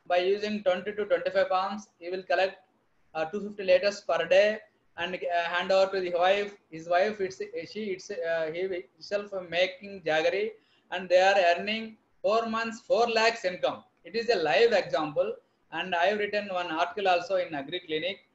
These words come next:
Four months, four lakhs income in, uh, uh, near, uh, Chagallu of West Godavari district. Every year they will start from the February month, and, uh, June they will close the, uh, processing. Why? Because that is the peak season, and, um, uh,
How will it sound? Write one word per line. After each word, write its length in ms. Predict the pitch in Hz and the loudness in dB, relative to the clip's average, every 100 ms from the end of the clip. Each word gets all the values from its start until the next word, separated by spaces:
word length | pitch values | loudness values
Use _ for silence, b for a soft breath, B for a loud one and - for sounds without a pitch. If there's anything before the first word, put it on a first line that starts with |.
| _ _ _ _ | _ _ _ _
Four 160 | 208 226 | 0 2
months, 240 | 226 226 | -2 -4
four 220 | - 208 | 0 2
lakhs 300 | 208 208 214 | 4 0 0
income 400 | 170 165 196 220 - - | -6 -4 -4 -4 -10 -10
in, 220 | 180 180 | -8 -4
uh, 180 | 165 160 - _ 156 | -2 -4 -10 _ -6
uh, 260 | 151 147 143 | -4 -2 -4
near, 340 | 160 190 185 | 0 2 4
uh, 180 | 165 139 - _ | 2 0 -4 _
Chagallu 640 | 175 190 214 208 208 226 226 - _ _ | 0 2 2 2 2 0 0 -6 _ _
of 220 | 185 185 175 | 0 0 0
West 200 | 180 208 | -2 0
Godavari 340 | 208 190 180 | 2 2 2
district. 420 | 165 - 214 214 - 170 | -4 -6 -6 -6 -10 -2
Every 320 | 196 214 214 | -2 0 -2
year 240 | 214 220 | 2 2
they 180 | 202 190 | 4 4
will 100 | 190 | 4
start 340 | 180 196 208 202 - | 2 2 2 0 -4
from 160 | 185 | -6
the 60 | 175 | -4
February 420 | 170 175 185 185 | -6 0 2 2
month, 260 | 190 220 220 _ 175 | -2 -6 -10 _ -8
and, 200 | 185 185 | -6 -2
uh, 100 | 170 170 | -2 0
June 280 | 220 226 | 0 0
they 140 | 180 170 | 2 4
will 240 | 170 165 - _ _ _ | 2 0 -12 _ _ _
close 260 | 165 170 170 | -2 -2 0
the, 200 | 156 143 - 143 | -2 -2 -10 -10
uh, 80 | 135 _ | -10 _
processing. 420 | 151 151 214 233 _ _ _ | -6 -6 -10 -12 _ _ _
Why? 160 | 180 196 | -2 0
Because 280 | 190 202 185 | 0 0 0
that 120 | 180 | 0
is 60 | |
the 100 | 185 185 | 0 -2
peak 220 | 247 247 | -4 -8
season, 440 | - - 160 214 233 _ _ _ | -4 -4 -2 -4 -8 _ _ _
and, 240 | 185 208 208 | -8 -4 0
um, 300 | 196 196 214 _ _ | 0 -2 -12 _ _
uh, 400 | 165 160 160 156 | -4 -2 0 -2